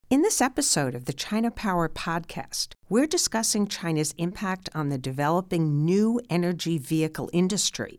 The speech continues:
and the challenges that the initiative has faced both domestically and from abroad. In November twenty eighteen, C S I S released a report by Doctor Scott Kennedy with the C S I S Freeman Chair in China Studies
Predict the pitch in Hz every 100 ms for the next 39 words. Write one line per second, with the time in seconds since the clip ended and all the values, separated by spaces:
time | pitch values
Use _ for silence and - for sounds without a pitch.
0 | - 226 233 - 302 349 262 135 127 143
1 | - 143 160 208 - 147 147 - 143 131
2 | - - - 160 175 185 277 196 120 -
3 | 143 139 151 - 151 147 151 123 131 147
4 | 151 - - - - - - - - -
5 | - - 233 240 254 415 415 - 247 226
6 | 220 208 208 - 147 139 147 175 - -
7 | - - 254 302 - 202 202 208 156 156
8 | 170 - 147 139 131 - 156 190 240 -
9 | 127 131 151 - 180 - - 156 - -
10 | 139 143 120 - - - - - 127 135
11 | - 160 170 - 147 143 - - 156 156
12 | 156 - 143 143 135 143 143 143 - -
13 | 120 - -